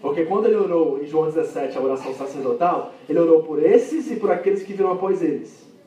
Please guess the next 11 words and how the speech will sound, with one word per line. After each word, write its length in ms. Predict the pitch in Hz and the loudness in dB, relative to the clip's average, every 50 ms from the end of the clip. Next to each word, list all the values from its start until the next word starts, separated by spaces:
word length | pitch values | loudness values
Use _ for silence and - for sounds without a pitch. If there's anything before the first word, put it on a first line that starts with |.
| _ _ - - - - _ - - - _ _ _ | _ _ -20 -20 -20 -20 _ -20 -20 -20 _ _ _
Então 160 | - 170 196 | -2 -2 0
os 80 | 196 190 | -2 -2
discípulos 540 | - - - 202 214 233 233 262 247 - | -8 -10 -8 -6 -4 -4 -2 -2 -2 -2
têm 140 | 247 233 214 | 0 0 0
essa 180 | 208 - - - | 0 -2 -4 -8
categoria: 640 | - 214 - 233 226 226 214 202 202 - - - - | -8 -6 -2 0 2 2 2 2 0 -2 -4 -6 -8
aqueles 460 | - - - - 175 185 202 214 - | -8 -8 -6 -2 2 2 2 2 0
que 80 | - - | -4 -8
estavam 320 | - 226 208 202 202 196 | -6 -4 -2 -2 -2 -4
com 180 | - 185 170 156 | -4 -2 0 2
ele 500 | 160 175 196 214 262 320 320 - - | 2 2 2 0 -2 -2 -4 -6 -8